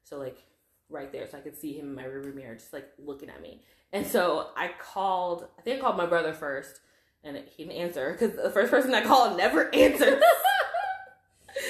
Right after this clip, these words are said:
And then I called Shay, and she answered, and I told her about the creepy man that had followed me to the post office.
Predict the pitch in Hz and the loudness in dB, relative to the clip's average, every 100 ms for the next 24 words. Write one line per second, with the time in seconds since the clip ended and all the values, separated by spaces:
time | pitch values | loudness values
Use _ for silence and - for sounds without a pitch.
0 | 523 - 311 285 349 480 - - 233 - | -2 0 -2 2 2 2 -4 -6 -2 0
1 | 285 277 262 226 _ - 262 214 - - | 0 -2 -8 -14 _ -2 2 2 -2 -14
2 | _ _ _ _ - 285 330 285 302 269 | _ _ _ _ -4 0 2 2 2 -2
3 | - 233 - 285 302 302 277 240 233 247 | 0 -2 2 2 4 2 2 0 -4 -4
4 | 285 277 254 262 240 254 233 247 254 247 | -4 -4 -4 -2 -2 -2 0 0 0 -2
5 | 262 254 269 269 240 254 226 | -2 0 2 2 0 -2 -4